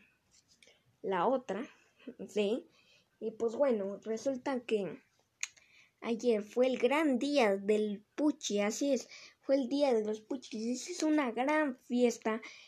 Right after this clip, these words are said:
en Ciudad Cómoda conmemorando el día del Puchi, así es, fue el día de, del Puchi, aunque bueno, se supone que era en agosto, pero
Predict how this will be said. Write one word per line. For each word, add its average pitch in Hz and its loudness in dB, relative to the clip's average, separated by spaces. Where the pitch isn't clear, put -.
en 247 4
Ciudad 214 -6
Cómoda 208 -2
conmemorando 240 -2
el 247 4
día 190 2
del 190 -2
Puchi, 220 0
así 190 0
es, - -12
fue 208 -4
el 208 -2
día 214 6
de, 202 0
del 196 0
Puchi, - -2
aunque 180 -8
bueno, 180 2
se 185 -6
supone 208 -2
que 170 -2
era 202 0
en 185 0
agosto, 214 -4
pero - -4